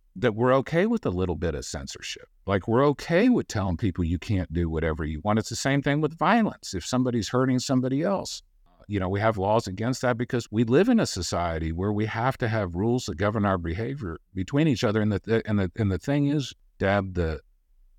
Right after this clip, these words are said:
technology companies have gotten away with being completely and totally unregula-, uh, unregulated for thirty years. I mean, they have, they have got so many special protections.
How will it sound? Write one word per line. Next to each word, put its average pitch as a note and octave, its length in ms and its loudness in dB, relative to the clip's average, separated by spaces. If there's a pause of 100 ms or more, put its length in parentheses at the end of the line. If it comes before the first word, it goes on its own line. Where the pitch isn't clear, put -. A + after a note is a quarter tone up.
technology G#2+ 580 2
companies G#2 520 -2
have E2+ 100 -2
gotten F#2+ 320 0
away D#2+ 280 -4
with G2 200 -4
being E2+ 240 0
completely A#2+ 640 2
and F#2 140 0
totally F#2+ 400 2
unregula-, E2 640 -2
uh, G2 160 -4
unregulated E2+ 640 -2
for C#2+ 140 -10
thirty E2 320 -2
years. D2 300 -6
I F#2 80 0
mean, F#2 120 0
they G#2 140 0
have, A2 220 -2
they A2+ 260 2
have A2 240 -2
got F2+ 320 0
so A#2 320 0
many C3+ 240 2
special G2+ 480 -4
protections. - 800 -12